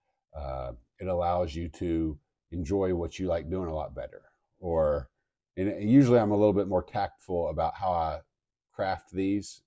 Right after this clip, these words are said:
um, because I'm going in there with that intention, but I'm just sort of giving you some examples, making them up on the fly here. Um, same thing if I'm using it to sell my personal service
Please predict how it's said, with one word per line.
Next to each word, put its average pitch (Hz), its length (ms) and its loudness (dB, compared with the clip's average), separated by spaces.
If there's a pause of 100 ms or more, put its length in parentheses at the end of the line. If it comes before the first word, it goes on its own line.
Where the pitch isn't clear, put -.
(120)
um, 82 240 -6
because 71 260 -6
I'm 80 280 -4 (280)
going 95 220 -2
in 90 100 -4
there 90 140 0
with 78 120 -4
that 85 120 -4
intention, 92 520 -6
but 92 120 -6
I'm 95 120 -2
just 101 160 -4
sort 104 160 0
of 85 160 -4
giving 92 180 0
you 87 60 -4
some 92 180 -8
examples, 90 520 -8
making 90 260 -8
them 85 60 -8
up - 100 -10
on 87 120 -2
the 76 60 -8
fly 82 340 -4
here. 71 280 -10 (640)
Um, 76 400 -4 (260)
same 113 260 0
thing 104 400 -2
if - 160 -8
I'm 92 180 -2
using 95 300 -2
it 92 180 -6 (100)
to 92 100 -16
sell 90 680 0 (960)
my 90 160 -4
personal 95 540 -4
service 76 500 -4